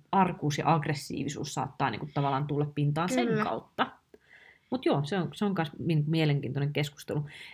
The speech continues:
Speaker 1: Ää, tähän mä haluaisin tosiaan vielä niin kuin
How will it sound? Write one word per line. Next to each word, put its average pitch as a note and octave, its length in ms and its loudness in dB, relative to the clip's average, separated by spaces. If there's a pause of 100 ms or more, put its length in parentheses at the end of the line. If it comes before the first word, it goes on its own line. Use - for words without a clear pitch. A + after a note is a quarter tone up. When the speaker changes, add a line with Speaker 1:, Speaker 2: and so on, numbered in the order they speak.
(120)
Speaker 1:
Ää, F3+ 340 6
tähän D4 320 2
mä C#4 80 6
haluaisin E3+ 580 4 (240)
tosiaan F#3+ 420 4
vielä D3+ 200 6
niin D3+ 200 6
kuin D3+ 280 6